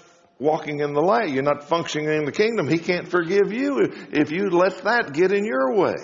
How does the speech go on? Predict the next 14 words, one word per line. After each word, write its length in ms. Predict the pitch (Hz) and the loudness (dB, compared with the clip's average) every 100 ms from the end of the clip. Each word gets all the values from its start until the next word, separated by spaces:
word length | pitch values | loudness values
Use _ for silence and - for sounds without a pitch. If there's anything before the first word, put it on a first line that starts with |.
| - - - _ _ _ _ _ _ _ - | -12 -20 -20 _ _ _ _ _ _ _ -8
Two 100 | 233 | -2
different 340 | 226 220 - | 0 0 -2
places 520 | - 202 190 - 107 | 2 2 2 0 -2
here 180 | 120 98 | 0 0
we're 120 | 92 | 0
talking 420 | 87 104 80 80 82 | 0 0 0 -6 -12
about. 320 | 76 73 - _ _ _ - _ _ _ _ | -8 -10 -12 _ _ _ -20 _ _ _ _
All 100 | 170 | 0
right, 120 | 104 | 2
hopefully 320 | 156 208 180 | 2 2 2
that 180 | 170 165 | 4 4
explains 360 | 156 - 160 147 | 2 -2 -2 2
that. 160 | 123 | 2
Now, 180 | 120 160 | 2 0